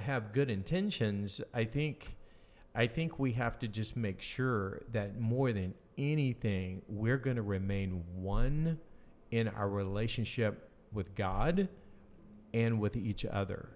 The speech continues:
Because the moment we drift from our relationship with God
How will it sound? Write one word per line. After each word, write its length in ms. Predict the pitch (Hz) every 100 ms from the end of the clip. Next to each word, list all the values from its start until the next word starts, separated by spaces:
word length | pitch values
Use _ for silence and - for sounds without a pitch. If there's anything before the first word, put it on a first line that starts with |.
| - - - - - -
Because 400 | 117 113 123 117
the 100 | 113
moment 540 | 110 113 156 185 180 147
we 320 | 120 131 147
drift 520 | 123 110 107 139 135
from 300 | - - 120 107
our 120 | 95
relationship 720 | 101 107 123 120 120 - 104
with 180 | 98 85
God 460 | 107 127 143 147